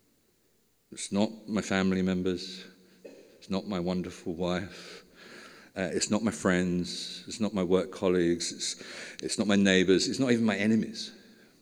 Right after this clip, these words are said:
I need the Spirit of God to get to work on me and on my heart. Because when our hearts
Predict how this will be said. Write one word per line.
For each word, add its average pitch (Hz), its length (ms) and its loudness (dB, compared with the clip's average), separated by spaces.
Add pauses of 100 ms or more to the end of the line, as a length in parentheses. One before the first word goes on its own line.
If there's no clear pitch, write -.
(560)
I 131 460 6 (340)
need 104 460 6
the 92 40 -4
Spirit 92 400 2
of 85 140 -4
God 82 300 4
to - 100 -4
get - 280 -4
to 95 120 -4
work 87 460 0
on 87 340 -2
me 92 460 -2 (580)
and 87 140 -4
on 82 120 -2
my 80 360 -2 (460)
heart. - 420 -4
Because - 520 4 (380)
when 127 160 4
our 156 180 8
hearts - 840 2